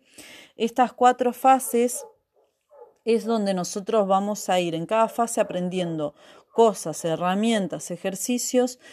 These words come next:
que nos van a ayudar a liberar el estrés, no solo en estos once días, sino a que se asiente algunos de todas estas herramientas que ven los once días como hábito en tu vida diaria, en tu vida cotidiana, para que te quede para después del programa.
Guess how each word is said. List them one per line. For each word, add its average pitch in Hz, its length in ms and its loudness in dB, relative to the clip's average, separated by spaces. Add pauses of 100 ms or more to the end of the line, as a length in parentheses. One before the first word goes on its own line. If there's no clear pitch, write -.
(140)
que 196 100 -4
nos 185 140 -4
van 214 180 2
a 226 40 0
ayudar 208 540 2
a 202 120 -2
liberar 175 360 2
el 208 180 2
estrés, 156 420 -8
no 214 160 -2
solo 247 260 0
en 226 60 -2
estos 214 360 -6
once 214 320 -2
días, 214 360 0 (260)
sino 214 600 0
a 190 140 4
que 180 120 -6
se 185 140 -4
asiente 240 500 -2
algunos 185 640 2
de 151 160 -4
todas 208 340 -2
estas 196 240 -6
herramientas 170 640 -4
que - 100 -8
ven 175 180 -2
los 190 140 -4
once 196 300 -2
días 208 240 0 (320)
como 214 340 2
hábito 254 560 2
en 196 160 -2
tu 185 160 -8
vida 196 320 2
diaria, 165 540 2
en 156 100 -2
tu 165 120 -10
vida 190 240 2
cotidiana, 156 600 -4
para 156 200 -2
que 165 100 -10
te 160 120 -10
quede 233 200 2
para 151 240 0
después 226 500 2
del 180 160 -2
programa. 143 560 -8